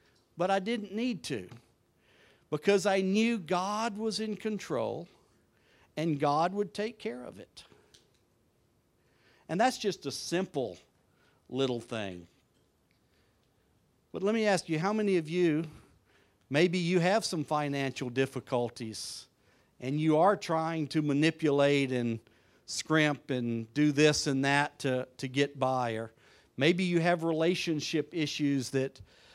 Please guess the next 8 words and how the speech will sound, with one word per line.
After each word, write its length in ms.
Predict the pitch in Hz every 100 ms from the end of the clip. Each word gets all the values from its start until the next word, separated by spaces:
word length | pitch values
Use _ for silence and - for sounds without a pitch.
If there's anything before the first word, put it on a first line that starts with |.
| _ -
that 140 | 131
have 340 | 123 147 151 143
you 400 | 151 143 135 120 - _ _ _ _ _ -
really 600 | 123 160 151 147 131 - _ -
worried 560 | 123 147 156 143 123
and 180 | 123 120
concerned, 840 | - 120 - 151 147 135 117 107 107
or 180 | 104